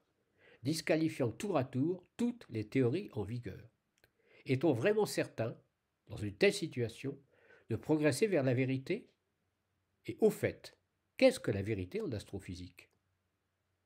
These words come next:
Point trois. Quand on manipule des concepts mal définis, toutes les erreurs deviennent possibles. Parlons un peu de l'univers, par exemple. De quoi s'agit-il ? La réponse naïve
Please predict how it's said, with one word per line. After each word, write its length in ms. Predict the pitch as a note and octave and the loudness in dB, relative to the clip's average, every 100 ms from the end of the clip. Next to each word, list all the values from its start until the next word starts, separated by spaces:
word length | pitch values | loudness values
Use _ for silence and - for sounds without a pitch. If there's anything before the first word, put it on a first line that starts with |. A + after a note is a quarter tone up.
| _ | _
Point 200 | - F#3+ | 0 0
trois. 520 | - - C3+ - - _ _ _ _ _ _ _ _ _ _ _ _ - - - - | -2 -2 -2 -2 -10 _ _ _ _ _ _ _ _ _ _ _ _ -20 -20 -20 -6
Quand 220 | B2 B2 | -4 0
on 60 | C3+ | 2
manipule 460 | A3+ A3 - F3 | 2 2 0 2
des 140 | A#2+ A#2+ | 4 4
concepts 520 | F#3 - D#3+ - G2 | 2 2 0 -2 -4
mal 280 | G#2 G#3 E3+ | 4 4 6
définis, 500 | C#3+ - G#2 G2+ - _ _ _ _ _ _ _ _ | 2 0 -10 -12 -14 _ _ _ _ _ _ _ _
toutes 300 | A#3+ B3+ - | 0 0 0
les 240 | D#3 B2+ C3+ | 2 4 4
erreurs 300 | C3+ E3+ C#3 | 4 2 -2
deviennent 320 | A2 D3+ B2+ | -2 -2 -2
possibles. 500 | - - - - _ _ _ _ _ _ _ _ _ _ _ | -6 -8 -12 -16 _ _ _ _ _ _ _ _ _ _ _
Parlons 340 | C3+ F3+ G3 | 4 6 6
un 80 | E3 | 4
peu 140 | - G3+ | 2 2
de 100 | C#3 | 2
l'univers, 480 | C#3 C#3 G2+ F2+ | 2 2 0 -2
par 200 | - F2 | -6 -14
exemple. 280 | F#2 F2+ - _ _ | -12 -16 -20 _ _
De 160 | A2 D3 | 6 8
quoi 340 | D#3+ - C4 | 8 2 -4
s'agit-il ? 680 | A3+ - A#2 A2 - F2 G#2 _ _ _ _ _ _ _ _ _ - | -4 -4 -4 -6 -10 -18 -20 _ _ _ _ _ _ _ _ _ -8
La 100 | A2 | 2
réponse 440 | C#3 E3 F#3 B2 | 2 4 2 0
naïve 360 | A2+ D3 A3 | 0 0 0